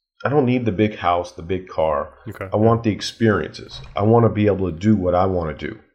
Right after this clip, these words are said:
Speaker 1: I wanna be able to retire when I want and live that life that I, that I choose."
Speaker 2: Okay. All right. I love this. This, 'cause I've been thinking a lot about this lately.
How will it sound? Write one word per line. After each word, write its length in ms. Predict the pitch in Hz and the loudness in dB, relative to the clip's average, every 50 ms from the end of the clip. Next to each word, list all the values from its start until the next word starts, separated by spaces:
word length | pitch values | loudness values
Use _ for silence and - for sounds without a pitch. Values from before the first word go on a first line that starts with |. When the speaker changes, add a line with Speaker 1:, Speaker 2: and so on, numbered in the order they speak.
| _ - | _ -4
Speaker 1:
I 80 | 98 107 | 0 2
wanna 240 | 120 127 123 117 | 4 4 4 4
be 160 | 101 98 107 104 | 2 4 4 4
able 140 | 104 104 | 4 4
to 120 | 104 95 87 | 2 -2 -4
retire 720 | 90 85 - - - 123 120 117 107 95 85 82 80 - - - _ _ _ _ _ _ _ _ _ _ | -4 -6 -6 -4 0 2 2 4 4 2 2 0 -4 -8 -14 -20 _ _ _ _ _ _ _ _ _ _
when 240 | 95 101 107 117 123 | 0 2 4 4 6
I 100 | 120 110 | 6 4
want 400 | 95 90 90 87 85 85 82 - - _ _ _ _ _ _ _ _ _ - | 4 2 2 0 0 -2 -4 -6 -10 _ _ _ _ _ _ _ _ _ -6
and 220 | 101 95 90 92 95 | -4 -2 -2 0 2
live 200 | 104 107 104 101 | 2 2 4 4
that 220 | 101 98 90 - | 2 2 2 2
life 420 | 92 92 90 90 87 87 - - - _ _ _ _ _ _ _ _ _ _ _ _ - | 2 2 2 2 0 -2 -6 -12 -20 _ _ _ _ _ _ _ _ _ _ _ _ -6
that 160 | 101 101 95 | -2 0 2
I, 120 | 92 92 90 - - | 2 2 0 -2 -4
that 140 | - 90 87 | -6 -4 -2
I 80 | 87 87 | -2 -4
choose." 500 | - - 143 156 - - - - - - _ _ _ _ _ - | -4 -2 -4 -4 -4 -6 -10 -16 -20 -20 _ _ _ _ _ -2
Speaker 2:
Okay. 280 | 151 147 - 120 - - _ _ _ _ _ _ _ _ _ _ - | 0 0 0 -2 -6 -8 _ _ _ _ _ _ _ _ _ _ 0
All 80 | 127 | 0
right. 220 | 127 117 95 - - - _ _ - | 0 0 0 -4 -10 -18 _ _ 0
I 60 | 117 | 2
love 200 | 120 123 120 104 | 2 2 2 0
this. 320 | 98 95 90 - - - - | -4 -10 -10 -10 -12 -10 -8
This, 260 | 117 110 - - - | -8 -8 -8 -10 -12
'cause 160 | - - 117 | -10 -6 -4
I've 120 | 120 110 | -4 -2
been 80 | 120 120 | -2 -2
thinking 180 | 143 123 110 98 | -2 -2 -2 -2
a 40 | 104 | 0
lot 240 | 107 110 113 117 - | 0 2 2 2 0
about 200 | 110 107 101 - | -2 -4 -4 -6
this 200 | 110 98 - 104 | -8 -8 -8 -8
lately. 260 | 98 90 92 95 | -10 -10 -10 -14